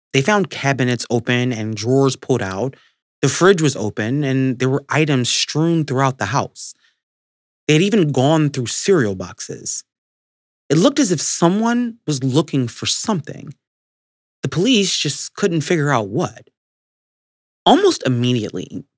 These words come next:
police determined that there were at least two people involved in this murder.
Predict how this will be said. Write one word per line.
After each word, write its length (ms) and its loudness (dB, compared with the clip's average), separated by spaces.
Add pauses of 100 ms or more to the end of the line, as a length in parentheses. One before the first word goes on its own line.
police 320 2
determined 640 -2
that 320 -4
there 180 0
were 140 0
at 100 0
least 440 -4
two 240 -4
people 320 -4
involved 380 -4
in 100 -8
this 160 -8
murder. 420 -6